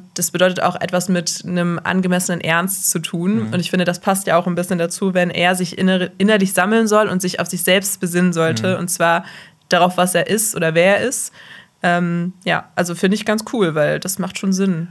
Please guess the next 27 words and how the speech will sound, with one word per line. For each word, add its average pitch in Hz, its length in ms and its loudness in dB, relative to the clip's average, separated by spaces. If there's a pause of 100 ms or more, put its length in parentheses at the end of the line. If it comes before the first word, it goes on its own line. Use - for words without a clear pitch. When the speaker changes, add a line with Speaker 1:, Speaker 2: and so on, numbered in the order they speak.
Speaker 1:
Und 170 160 -8
das - 200 -6
bedeutet 180 460 0
dann 165 160 -2
sehr, 170 180 2
sehr 170 140 -2
viel, 202 280 -2
dass 170 160 -2
das 160 160 -4
eben, 165 360 -6 (380)
äh, 160 560 0
Hut 196 120 0
des 185 120 0
Einsiedlers 196 560 -4
heißt. 117 320 -6
Speaker 2:
Ja. - 60 -20 (160)
Interessanterweise 143 1000 -2
gibt 120 360 -10
es 123 320 -8
auch, 123 580 -4
äh, 123 340 -6
ein 123 160 -2
Tarot-Set 139 800 -4
von 123 360 -4
Herr 120 160 0
der 117 180 -2
Ringe, 180 360 -2